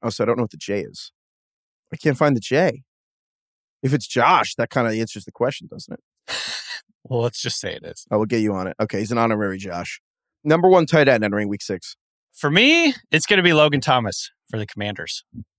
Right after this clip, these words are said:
Speaker 2: Veteran.
Speaker 1: Well, this is kinda weird. I still kinda wanna go Luke Musgrave for the Packers.
Speaker 2: I know. It's
Speaker 1: Still on the
Speaker 2: that's
Speaker 1: Musgrave thing, but it's Monday Night Football,
Speaker 2: Right.
Speaker 1: and they haven't played yet. So if you're listening to this and the game happened, maybe Luke Musgrave had, like,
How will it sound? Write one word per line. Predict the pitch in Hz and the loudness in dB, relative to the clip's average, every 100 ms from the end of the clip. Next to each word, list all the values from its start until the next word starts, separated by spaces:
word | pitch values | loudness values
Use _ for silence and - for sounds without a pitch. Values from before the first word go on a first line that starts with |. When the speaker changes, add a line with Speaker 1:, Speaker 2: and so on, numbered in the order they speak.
| _ _ | _ _
Speaker 2:
Veteran. | 110 139 156 113 87 - _ _ _ _ | 0 4 4 2 -2 -12 _ _ _ _
Speaker 1:
Well, | 196 185 | 2 4
this | 208 214 | 0 -2
is | |
kinda | - 302 | 4 6
weird. | 170 147 123 | 8 6 4
I | 143 | 0
still | - 226 | 4 4
kinda | 240 262 226 | 6 6 6
wanna | 156 | 6
go | 127 123 | 4 4
Luke | 135 - | 2 2
Musgrave | 120 - 147 156 | -2 0 0 0
for | - | -4
the | 113 | -6
Packers. | - 120 - 202 - - _ | -2 -2 -2 -6 -8 -16 _
Speaker 2:
I | 113 | 0
know. | 113 107 107 | 2 2 0
It's | 143 135 | -2 4
Speaker 1:
Still | 262 | 6
on | 175 | 6
the | 349 | 6
Speaker 2:
that's | |
Speaker 1:
Musgrave | 381 - 254 | 4 6 4
thing, | 175 | 4
but | 156 | 4
it's | 180 | 4
Monday | 190 226 | 6 6
Night | 262 160 | 6 4
Football, | 170 151 196 214 220 _ _ | 2 4 6 6 2 _ _
Speaker 2:
Right. | 107 143 | 2 6
Speaker 1:
and | |
they | 151 | 6
haven't | 180 135 | 4 2
played | 147 156 185 | 4 4 6
yet. | 202 208 - _ _ _ | 6 4 -2 _ _ _
So | - 160 143 - | 4 6 6 2
if | 143 | 0
you're | 156 | 4
listening | 180 - 151 | 4 2 2
to | 127 | 2
this | - - - | 0 -4 0
and | 131 113 - | 2 2 -4
the | 110 | 2
game | 139 135 | 4 6
happened, | 123 113 107 - _ - | 2 2 -4 -6 _ -12
maybe | 127 131 139 | 2 4 4
Luke | 135 127 | 2 2
Musgrave | 127 - 131 117 | 0 2 2 2
had, | |
like, | 104 | 0